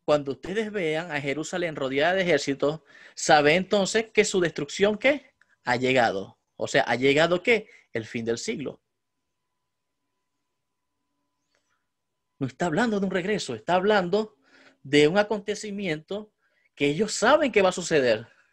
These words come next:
porque las condiciones se están prestando para que suceda.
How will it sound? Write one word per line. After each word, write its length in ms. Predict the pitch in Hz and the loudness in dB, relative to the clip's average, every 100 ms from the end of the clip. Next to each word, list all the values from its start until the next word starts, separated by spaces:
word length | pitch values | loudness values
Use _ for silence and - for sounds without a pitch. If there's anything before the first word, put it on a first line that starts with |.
| _ _ _ _ _ - | _ _ _ _ _ -2
porque 260 | 147 143 170 | 0 2 2
las 120 | 151 | 2
condiciones 960 | - 151 139 131 - 220 151 143 147 | 0 -2 -2 -4 -2 -4 -4 -8 -12
se 80 | - | -14
están 340 | 135 - 185 190 | -12 -8 -8 -8
prestando 580 | 196 - - 277 233 | -10 -8 -6 -4 -6
para 200 | 196 175 | -6 -6
que 120 | 160 151 | -8 -14
suceda. 480 | 135 143 117 120 | -12 -10 -10 -12